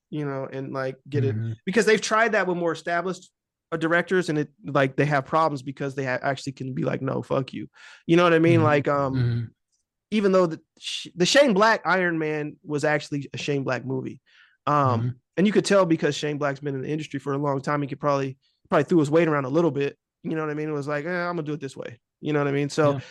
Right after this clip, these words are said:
Speaker 1: it's one of the rare Marvel movies that feels like it's from somebody, you know what I mean? As opposed to it feeling like anybody could have made this movie. Um, yeah,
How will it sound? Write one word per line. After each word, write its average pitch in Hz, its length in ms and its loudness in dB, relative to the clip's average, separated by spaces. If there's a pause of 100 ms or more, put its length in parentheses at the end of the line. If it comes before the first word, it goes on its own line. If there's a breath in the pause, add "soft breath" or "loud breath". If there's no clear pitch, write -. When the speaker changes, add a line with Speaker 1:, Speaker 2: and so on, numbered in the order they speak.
(260 loud breath)
Speaker 1:
it's 160 140 -2
one 185 160 4
of 170 60 0
the 165 100 2
rare 170 480 0
Marvel 160 320 2
movies 151 300 -2
that 139 140 -4
feels 160 360 0
like 143 140 -4
it's 147 120 -6
from 151 280 -4
somebody, 185 520 -8 (160)
you 165 140 -4
know 160 80 -2
what 151 80 -2
I 151 40 0
mean? 151 120 -2
As 151 140 -2
opposed 151 300 0
to 151 80 -2
it 143 100 -4
feeling 147 320 -4
like 143 280 -6 (500 soft breath)
anybody 147 360 0
could 147 160 -4
have 139 80 -4
made 135 260 -8
this 131 160 -12
movie. 131 480 -6
Um, 131 460 -2 (640)
yeah, 147 300 -2